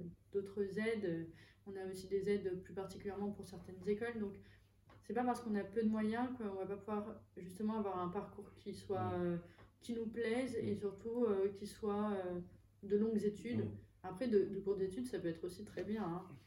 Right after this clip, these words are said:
Speaker 1: Mais, euh, on peut faire de longues études en ayant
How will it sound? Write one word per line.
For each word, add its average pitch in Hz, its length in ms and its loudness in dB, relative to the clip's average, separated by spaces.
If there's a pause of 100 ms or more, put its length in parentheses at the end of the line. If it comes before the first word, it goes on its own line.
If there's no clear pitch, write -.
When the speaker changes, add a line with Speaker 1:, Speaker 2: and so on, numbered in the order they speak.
(180)
Speaker 1:
Mais, 185 320 -2
euh, 180 240 2 (140)
on 202 80 -6
peut 269 160 -4
faire 240 180 -2
de 196 60 4
longues 190 260 -2
études 208 240 0
en 208 100 -4
ayant 190 340 -4